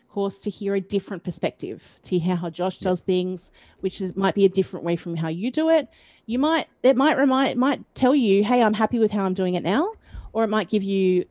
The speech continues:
Speaker 1: another idea on how you could freshen things up or change things. So, um, yeah, hopefully there's something in there for everyone.
Speaker 2: I, I was, um, I, I was thinking about this exact kind of, mm, idea of,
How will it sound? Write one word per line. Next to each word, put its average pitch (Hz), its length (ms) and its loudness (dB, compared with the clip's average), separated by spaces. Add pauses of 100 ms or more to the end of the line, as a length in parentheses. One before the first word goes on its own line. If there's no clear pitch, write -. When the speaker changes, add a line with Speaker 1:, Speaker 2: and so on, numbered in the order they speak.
Speaker 1:
another 175 380 4
idea 165 520 0 (140)
on 165 180 -4
how 160 220 -2
you 160 220 -4
could 160 280 -4
freshen 156 360 -10
things 147 200 -8
up 123 220 -8
or 139 140 -8
change 147 320 -10
things. 131 320 -18
So, 165 400 -6 (580)
um, 165 380 -8 (160)
yeah, 247 180 -6
hopefully 247 460 -8
there's 214 160 -8
something 185 260 -10
in 170 80 -8
there 165 100 -8
for - 120 -18
everyone. 147 500 -14 (880)
Speaker 2:
I, 127 60 -4
I 131 120 -2
was, 135 200 6
um, 127 280 0 (200)
I, 107 60 -6
I 110 280 -2
was 117 160 -2 (160)
thinking 165 320 -2
about 95 380 -4 (180)
this 95 300 -8
exact 90 400 -4
kind 101 160 -2
of, 82 180 -6
mm, 87 200 -8 (500)
idea 90 480 -4
of, 82 240 -6